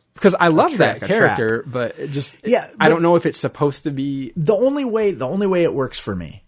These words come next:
Speaker 2: is if he, if he goes into that having
Speaker 1: Blind.
Speaker 2: no idea. But if he knows, if he, like, helped write it even, or if he knows what the teleprompter is gonna say,
Speaker 1: Then it's terrible.
Speaker 2: it's, yeah, it's not funny. It's,
Speaker 1: Right.
Speaker 2: it's dumb.
Speaker 1: You know who I do enjoy is Drunk Uncle.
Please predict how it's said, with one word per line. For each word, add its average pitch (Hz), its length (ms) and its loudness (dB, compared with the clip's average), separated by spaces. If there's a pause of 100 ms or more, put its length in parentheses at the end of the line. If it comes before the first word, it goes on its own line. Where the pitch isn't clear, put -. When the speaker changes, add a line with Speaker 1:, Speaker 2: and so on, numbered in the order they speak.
(140)
Speaker 2:
is 123 160 -4
if 120 140 -4
he, 160 220 -2
if 123 240 -8
he 170 160 -6
goes 156 280 0
into 123 200 -2
that 113 320 -6
having 113 280 -6
Speaker 1:
Blind. 120 320 4
Speaker 2:
no 135 160 -2
idea. 117 840 -6
But 147 320 -4
if 156 160 -6
he 226 240 -4
knows, 143 420 2
if 113 120 -8
he, 190 180 -4
like, 131 200 -2
helped 135 300 -6
write 101 320 -4
it 170 220 -2
even, 190 480 -4 (100)
or 127 220 -2
if 117 100 -8
he 165 140 -2
knows 135 360 0
what 123 300 -4
the 123 80 -12
teleprompter 123 440 -4
is 113 100 -12
gonna 107 120 -8
say, 107 400 -8
Speaker 1:
Then 127 160 -4
it's - 220 -10 (100)
terrible. 104 300 -2
Speaker 2:
it's, - 160 -10
yeah, 113 140 -2
it's - 100 -12
not 110 160 -6
funny. 107 320 -10
It's, 104 180 -10
Speaker 1:
Right. 120 60 -8
Speaker 2:
it's - 120 -14
dumb. 101 440 -8
Speaker 1:
You 131 60 -2
know 143 100 2
who 147 80 6
I 107 80 4
do 123 200 -2
enjoy 104 360 -2
is 98 220 -10
Drunk 107 320 -4
Uncle. 95 360 -8